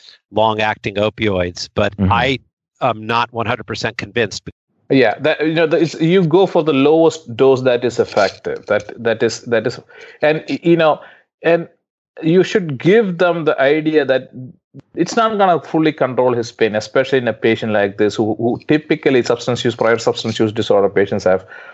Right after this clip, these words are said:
Speaker 3: higher threshold, you know, lower thresholds for pain, and they have more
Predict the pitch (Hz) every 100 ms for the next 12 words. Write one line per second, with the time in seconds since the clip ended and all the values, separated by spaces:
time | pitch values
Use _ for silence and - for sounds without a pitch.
0 | - - - 120 117 - 107 101 117 -
1 | 113 95 104 120 117 107 - 107 95 92
2 | 82 - 95 71 - 78 95 90 98 104
3 | 104 101 95 101 98